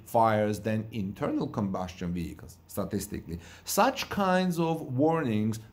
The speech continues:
will undoubtedly make prospective customers fearful and perhaps hold off their purchase. I would.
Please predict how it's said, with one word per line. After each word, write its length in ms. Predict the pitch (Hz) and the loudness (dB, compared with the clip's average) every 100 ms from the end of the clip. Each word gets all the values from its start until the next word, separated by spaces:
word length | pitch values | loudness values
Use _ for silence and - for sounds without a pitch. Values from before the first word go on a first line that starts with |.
| 131 | 0
will 320 | 147 151 151 | 4 4 4
undoubtedly 680 | 107 101 98 - 117 127 | 0 2 0 -4 -6 -4
make 460 | 131 101 95 87 - | -4 -4 -4 -6 -12
prospective 920 | - 92 - - 123 123 - 139 139 - - - | -10 -10 -8 0 0 0 -4 -4 -4 -8 -20 -6
customers 720 | - 135 131 92 90 87 92 | 0 0 0 0 0 0 -2
fearful 960 | - - - 175 180 160 - 101 80 - - _ _ _ | -8 -14 0 4 6 4 0 -6 -6 -12 -18 _ _ _
and 180 | 90 90 | -4 -2
perhaps 440 | 98 104 110 - - | 0 2 0 -2 -12
hold 400 | - 131 139 143 | 2 4 4 2
off 280 | 147 147 - | 0 -2 -4
their 180 | 87 85 | -4 -4
purchase. 600 | - 143 - 85 - - _ _ _ _ - - | -4 -6 -4 -12 -14 -18 _ _ _ _ -20 -16
I 220 | 82 98 | 0 2
would. 380 | 160 113 143 - | 4 2 0 -4